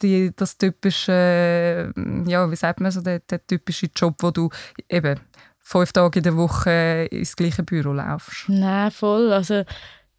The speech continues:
Speaker 2: ich bin schon sehr lang Studentin. <laughs> Wirklich schon ewig lang.
Speaker 1: Steuergelder.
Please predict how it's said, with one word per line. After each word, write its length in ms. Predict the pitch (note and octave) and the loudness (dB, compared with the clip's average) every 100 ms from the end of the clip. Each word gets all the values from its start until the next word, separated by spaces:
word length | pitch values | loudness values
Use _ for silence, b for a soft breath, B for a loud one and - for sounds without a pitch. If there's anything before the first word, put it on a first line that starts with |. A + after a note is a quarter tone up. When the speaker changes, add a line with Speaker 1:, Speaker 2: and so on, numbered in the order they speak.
| _ _ | _ _
Speaker 2:
ich 180 | A3+ - | -2 2
bin 160 | A3+ | 0
schon 120 | F#3+ | 0
sehr 360 | F#3 - A3+ D#4 | -6 2 4 4
lang 300 | C#4 B3 D#4 | 4 4 0
Studentin. 720 | - C#4 A3+ A3 D4 F4 C#4 C#4+ E4+ - F#4 B3 | -2 -2 0 0 -2 0 0 0 -2 -2 0 -2
<laughs> 480 | - B3+ - C4 - | -2 -4 -2 -4 -2
Wirklich 420 | C#4+ - C4+ A#3 | -6 -4 -4 -2
schon 160 | A#3 - | -4 -2
ewig 560 | - C4 D4 D4 C4+ - | 2 4 4 0 -4 -2
lang. 300 | A#3+ B3 C#4 B B B B | 2 2 -2 B B B B
Speaker 1:
Steuergelder. 840 | B - A#3+ - A#3+ A3+ A#3+ A#3 | B 0 0 2 0 2 0 0